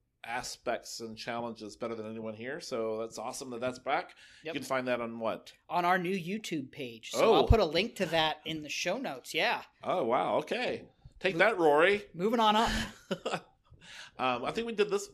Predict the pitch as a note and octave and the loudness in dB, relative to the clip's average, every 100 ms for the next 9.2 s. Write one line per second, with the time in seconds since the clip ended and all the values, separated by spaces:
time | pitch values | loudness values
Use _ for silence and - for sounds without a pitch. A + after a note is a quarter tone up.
0 | C#3+ C#3+ D3 G3 F3+ B2+ A2+ - D3 - | -12 -2 2 2 2 -2 -6 -4 -4 0
1 | B3+ B3 C#4+ - - B3 A3+ A3+ - A#3 | 0 0 -2 -6 -6 -8 -10 -8 -8 -8
2 | A3+ B2 A#2+ - C#3+ D#3+ F3 D#3+ D#3+ A2+ | -8 -10 -10 -10 -6 -4 -4 -6 -8 -8
3 | - G3+ F#3+ F3+ F3 G3 G3+ - G#3+ A3 | 0 4 6 4 2 2 4 4 4 4
4 | G3 - G#3+ G3+ G#3 G3 G3 G3+ D#3 D#3+ | 0 -4 -2 -2 -4 2 6 8 6 2
5 | E3+ F3 D#3 D#3+ F3+ G3 F3 F3+ G3+ F3 | 2 2 4 4 6 6 4 2 4 4
6 | C#3+ B2 C#3+ F3+ F3 D#3+ D#3 - - E3 | 4 4 6 4 2 2 0 -4 -4 -2
7 | F#3 F3+ F#3+ F#3 F3+ F3 - E3 F3 E3+ | 0 0 2 4 4 2 -4 -8 -8 -8
8 | A2 - B2 C3 A#2+ - _ _ _ _ | -12 -8 -2 0 0 -4 _ _ _ _
9 | _ - | _ -12